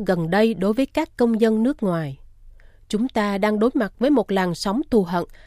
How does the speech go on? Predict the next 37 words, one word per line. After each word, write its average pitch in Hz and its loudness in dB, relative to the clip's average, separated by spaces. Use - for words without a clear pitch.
và 190 0
không 285 0
khoan 277 -2
dung 254 2
đang 233 -2
nổi 175 -2
lên, 220 0
không 233 -4
khác 330 -6
biệt 196 0
với 247 0
làn 202 0
sóng 208 -4
thù 185 4
hận 170 -4
thời 170 -4
Đức 160 -4
Quốc - -4
xã." 165 -6
Đức 233 -4
cha 202 2
Emmanuel 202 0
Badejo, 190 -2
Chủ 220 2
tịch - 0
Ủy 196 2
ban 262 0
Giám 285 2
mục 185 0
Liên 240 0
Châu 240 0
Phi 233 0
về 170 -4
truyền 165 -2
thông 226 -4
xã 202 -6
hội 214 -2